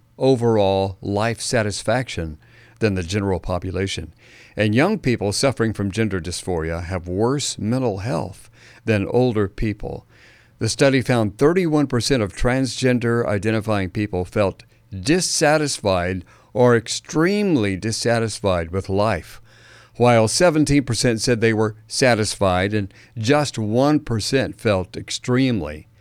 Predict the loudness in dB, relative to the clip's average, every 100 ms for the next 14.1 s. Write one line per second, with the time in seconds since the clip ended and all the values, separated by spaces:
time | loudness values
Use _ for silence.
0 | _ -6 -2 0 -2 -4 -6 -6 -20 -20
1 | -20 -10 0 2 4 4 6 4 2 2
2 | 2 2 0 -2 0 2 2 0 -2 0
3 | -2 -4 -12 -18 0 2 4 2 2 2
4 | 2 0 2 2 2 2 -2 -2 -4 -2
5 | -2 -2 0 0 0 0 -2 -2 -2 -2
6 | -2 -4 -4 -4 -2 -2 -2 0 2 4
7 | 4 2 0 0 -2 -4 -8 -8 -14 -20
8 | -20 -8 -4 -2 -2 0 0 2 0 2
9 | 2 0 -2 -12 -8 -2 -2 -2 -4 -8
10 | -2 0 2 0 2 2 2 0 0 2
11 | 2 2 -2 0 0 0 -4 -10 -14 -20
12 | -20 -4 2 4 2 -2 2 2 4 2
13 | 0 -4 -18 -4 2 4 2 0 0 0
14 | -2